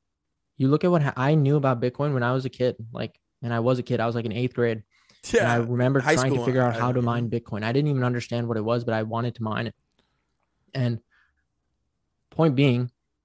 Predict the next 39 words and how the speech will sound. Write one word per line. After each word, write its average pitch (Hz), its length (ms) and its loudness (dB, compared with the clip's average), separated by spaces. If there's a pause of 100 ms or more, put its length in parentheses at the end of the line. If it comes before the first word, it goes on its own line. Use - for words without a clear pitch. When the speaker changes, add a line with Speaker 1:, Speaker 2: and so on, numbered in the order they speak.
(200)
Speaker 1:
you 135 120 -2
could 180 120 4
have 117 180 0
bought 120 340 0
then 127 340 0 (1000)
or 123 140 -2
had 131 180 0
any 127 240 0
amount 123 240 2
of 113 60 -6
Bitcoin, 110 480 -4 (720)
forgot 127 320 -2
about 131 220 0
it 123 80 -6
for 120 100 -8
thirteen 131 500 -4
years, 117 380 -6 (180)
and 117 260 -8
been 117 180 -2
sitting 135 440 -4
here 127 160 -2
today 120 300 0
with, 113 260 -4 (300)
you 113 60 -4
Speaker 2:
Probably 117 220 0
Speaker 1:
know, 101 40 -16 (160)
Speaker 2:
millions, 123 320 -4
probably, 101 340 -8 (220)
or 104 60 -14
six - 220 -8
figures 139 240 -4
at 120 40 0
Speaker 1:
millions, 135 260 2
Speaker 2:
least. 113 120 -4
Speaker 1:
billions, 131 340 2
who 147 100 -2
knows, 117 300 -2
Speaker 2:
Yeah. 117 120 -4
Speaker 1:
right? 117 220 -4